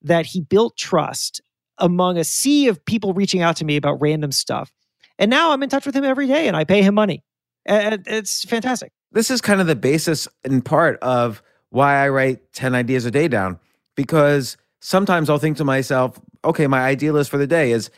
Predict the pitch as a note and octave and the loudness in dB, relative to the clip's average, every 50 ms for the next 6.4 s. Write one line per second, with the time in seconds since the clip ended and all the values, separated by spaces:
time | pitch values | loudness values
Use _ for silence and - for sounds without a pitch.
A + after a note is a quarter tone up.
0 | _ _ _ _ - D3+ D3+ D3 C#3+ C#3+ C#3 B2 C#3+ C#3 B2+ A#2+ - - - B2 | _ _ _ _ -4 -2 0 0 0 0 2 2 4 4 4 2 0 0 2 4
1 | A#2+ A#2 A#2 A#2 G#2+ - _ _ _ _ _ _ _ _ _ _ _ F#2+ - _ | 4 4 4 2 0 -2 _ _ _ _ _ _ _ _ _ _ _ -20 -20 _
2 | - D3 C#3 C3+ B2+ - B2 A2+ A2 G#2 A2+ A#2+ B2 - B2 - B2 B2 A#2+ A#2 | 0 2 2 2 2 2 0 0 0 0 -2 -2 -2 -2 -2 -2 0 2 4 4
3 | A#2 A2+ A2+ G#2 G#2+ G#2 A2 G2 F2 D#2+ - _ _ _ _ _ E3+ D#3+ D#3 C#3+ | 4 2 2 0 -2 -4 -4 -4 -6 -6 -10 _ _ _ _ _ -2 2 2 4
4 | C#3+ C#3+ D3+ D3+ D3 B2+ - - _ _ _ _ _ _ _ _ _ - - - | 4 4 2 2 0 -2 -4 -8 _ _ _ _ _ _ _ _ _ -12 -10 -6
5 | - - F3+ G3 G#3+ G#3+ G3+ F#3+ E3+ D#3 C3+ D#3+ F#3+ G#3+ - C#3+ - - B2+ A#2+ | 0 2 2 2 2 2 2 0 0 0 0 0 0 0 -2 -4 -4 -2 -2 -2
6 | - B2+ A#2+ A#2+ C3 C3+ - _ | 0 2 2 2 2 0 -4 _